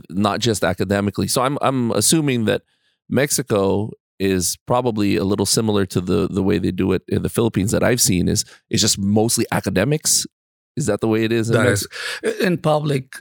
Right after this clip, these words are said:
Speaker 2: uh, public schools, yes.
Speaker 1: Yeah, they focus a lot
Speaker 2: Back
Speaker 1: on
Speaker 2: then.
Speaker 1: academics, right?
Speaker 2: Yes.
Speaker 1: Yeah. It's all study, study, study.
Speaker 2: Yes.
Speaker 1: And not necessarily forming you as a whole person with arts and,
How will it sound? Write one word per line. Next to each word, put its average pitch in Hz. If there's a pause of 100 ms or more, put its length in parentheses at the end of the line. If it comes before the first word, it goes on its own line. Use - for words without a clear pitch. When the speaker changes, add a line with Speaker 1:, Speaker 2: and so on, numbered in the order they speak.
Speaker 2:
uh, 151
public 117
schools, 107
yes. -
Speaker 1:
Yeah, 98
they 104
focus 110
a 92
lot 98
Speaker 2:
Back 95
Speaker 1:
on 98
Speaker 2:
then. 101
Speaker 1:
academics, 92
right? 90
Speaker 2:
Yes. 92
Speaker 1:
Yeah. -
It's -
all 104
study, -
study, 117
study. 101
Speaker 2:
Yes. -
Speaker 1:
And 107
not 104
necessarily 98
forming 98
you 95
as 92
a 98
whole 98
person 95
with 90 (240)
arts 95
and, 90